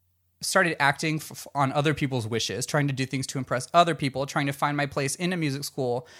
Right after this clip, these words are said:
My family, I, we knew nothing about music. My f-, my f-, no one in my family really pursued music, even as a hobby.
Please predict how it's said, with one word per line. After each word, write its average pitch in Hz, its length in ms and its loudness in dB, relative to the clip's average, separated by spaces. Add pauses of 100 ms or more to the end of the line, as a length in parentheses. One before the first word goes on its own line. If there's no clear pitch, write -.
(180)
My 175 140 4
family, 147 440 0
I, 170 120 6
we 165 240 -2
knew 160 260 2
nothing 131 300 2
about 113 160 0
music. 117 360 -6
My 139 160 0
f-, - 200 -8
my 131 160 0
f-, - 160 -6 (120)
no 170 220 2
one 170 120 2
in 147 60 2
my 123 100 2
family 151 520 0 (100)
really 151 400 -2
pursued 139 440 0
music, 139 400 2
even 170 240 0
as 117 100 2
a 117 80 -4
hobby. - 640 2